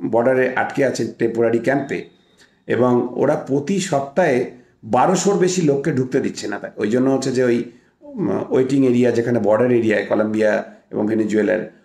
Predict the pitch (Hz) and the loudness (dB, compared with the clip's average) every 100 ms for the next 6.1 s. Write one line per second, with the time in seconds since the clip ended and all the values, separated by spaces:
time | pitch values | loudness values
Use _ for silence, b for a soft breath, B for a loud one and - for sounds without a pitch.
0 | b 113 120 139 131 120 120 123 113 - | b -6 -2 0 2 2 0 0 0 -2
1 | - 110 107 117 113 - 98 - - 110 | -6 -6 -4 -4 -6 -8 -12 -12 -14 -16
2 | _ _ _ b b b b - 127 123 | _ _ _ b b b b 2 4 2
3 | - - _ _ _ _ _ _ _ _ | 0 -10 _ _ _ _ _ _ _ _
4 | _ _ - 127 160 208 214 220 226 190 | _ _ -4 0 2 2 2 2 2 2
5 | 190 185 190 135 120 196 208 196 - 127 | 4 4 2 -2 0 0 2 0 0 -2